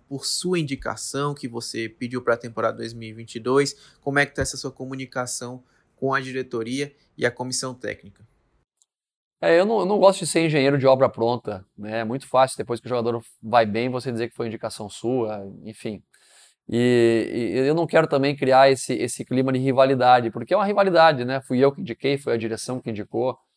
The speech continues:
Speaker 2: Então a gente toma de-, decisões coletivas, decisões em conjunto, né? Todo mundo pensa, todo mundo organiza. Lógico que a última palavra é sempre,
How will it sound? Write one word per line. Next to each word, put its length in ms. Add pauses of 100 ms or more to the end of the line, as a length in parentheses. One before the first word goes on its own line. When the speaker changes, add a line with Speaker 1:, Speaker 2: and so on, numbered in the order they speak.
(220)
Speaker 2:
Então 180
a 40
gente 120
toma 200
de-, 160
decisões 600
coletivas, 840
decisões 360
em 80
conjunto, 800
né? 140
Todo 220
mundo 220
pensa, 400
todo 220
mundo 160
organiza. 420
Lógico 300
que 80
a 20
última 320
palavra 360
é 20
sempre, 420